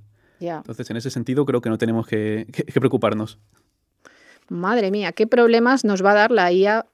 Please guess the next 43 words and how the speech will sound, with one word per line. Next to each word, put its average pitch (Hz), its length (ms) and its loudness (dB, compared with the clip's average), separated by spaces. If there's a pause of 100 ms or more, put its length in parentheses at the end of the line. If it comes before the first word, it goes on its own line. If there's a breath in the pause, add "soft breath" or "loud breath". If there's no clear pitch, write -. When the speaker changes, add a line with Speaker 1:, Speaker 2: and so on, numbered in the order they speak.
Speaker 1:
la 196 120 -4
inteligencia 180 540 -4
artificial 196 440 -4
en 208 100 -2
el 208 100 -4
futuro, 202 380 0
a 240 60 6
los 220 180 -2
abogados. 180 500 0
Luego 208 180 4
dicen 294 200 2
que 240 100 4
va 214 60 6
a 214 40 4
quitar 240 280 0
trabajo. 175 440 -2
Yo, 185 180 -2 (720 soft breath)
yo 214 200 0
creo 226 340 4
que 196 260 0
lo 185 120 2
que 180 120 0
va 175 80 2
a - 20 2
hacer 202 200 -2
es 370 140 2
generar 185 600 0
más 269 280 2
trabajo, 180 440 2
porque 185 300 -4
por 220 120 2
un 302 160 0
lado 165 300 -2
tenemos 247 400 0
que 240 140 2
legislar 190 520 -2
la 220 140 0
ia, 160 240 -2 (140)
tenemos 220 400 -4
que 254 160 0
supervisar 202 760 -2
los 269 160 -4
contenidos, 165 720 -8